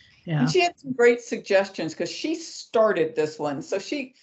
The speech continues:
Speaker 2: she has some
Speaker 1: Mm-hmm.
Speaker 2: great suggestions. If you don't have one in your area, it, she can offer you some, some recommendations. I wanna go back just a, a little bit, because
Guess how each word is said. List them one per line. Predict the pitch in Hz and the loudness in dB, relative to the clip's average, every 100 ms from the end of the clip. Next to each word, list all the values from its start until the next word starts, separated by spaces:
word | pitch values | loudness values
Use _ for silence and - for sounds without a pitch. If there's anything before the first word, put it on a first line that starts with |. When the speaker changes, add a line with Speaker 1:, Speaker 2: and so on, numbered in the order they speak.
| _ - | _ -4
Speaker 2:
she | - | 0
has | 180 | 2
some | 262 | 4
Speaker 1:
Mm-hmm. | 254 | 6
Speaker 2:
great | 254 - | 6 4
suggestions. | - - 208 208 185 170 | -6 -2 -2 0 -6 -4
If | 180 | -4
you | 185 - | -6 2
don't | 175 196 | 4 4
have | 208 208 208 | 2 -2 -2
one | 214 | -4
in | 220 208 | -2 0
your | 202 - | 0 0
area, | 220 269 220 190 190 - | 2 2 4 4 4 0
it, | 180 180 - | -4 -4 -6
she | - 208 | -12 -8
can | 226 214 | -4 -2
offer | 202 208 | -2 -2
you | 190 185 | -6 -6
some, | 180 185 175 170 | -6 -6 -6 -8
some | - 208 196 | -8 -2 2
recommendations. | 190 202 175 165 165 180 - - _ _ - - - | 2 2 -4 0 2 0 -6 -18 _ _ -20 -8 4
I | 269 | 6
wanna | 392 640 269 - | 8 6 2 2
go | 262 262 | 6 6
back | 262 240 - - | 6 2 2 -2
just | 247 254 320 | -2 -2 -2
a, | 254 - - 233 | -2 -2 -4 2
a | 240 | 2
little | 226 196 | 2 0
bit, | 151 135 135 - - | -2 0 0 -2 -6
because | 247 262 254 - | 0 2 2 0